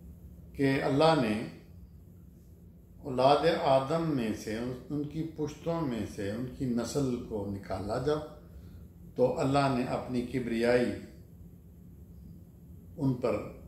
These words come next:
साबित की और कहा कि मैं हूँ तुम्हारा रब, "अलस्तु रब्बुकुम", कि मैं तुम्हारा रब हूँ।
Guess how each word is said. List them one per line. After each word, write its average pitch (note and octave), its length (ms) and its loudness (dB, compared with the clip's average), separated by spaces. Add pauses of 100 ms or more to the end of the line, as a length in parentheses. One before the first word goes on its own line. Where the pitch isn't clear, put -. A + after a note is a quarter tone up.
(160)
साबित A2+ 520 2
की A2+ 180 -2
और A2+ 80 2
कहा A#2 260 -2
कि A#2 160 -2
मैं A2 220 0
हूँ A2 140 -4
तुम्हारा F#2+ 280 -4
रब, - 380 -12
"अलस्तु A#2 340 -6
रब्बुकुम", G#2+ 440 -4 (880)
कि - 60 -10
मैं B2 240 4
तुम्हारा A#2+ 200 4
रब G2 240 0
हूँ। F2 120 -12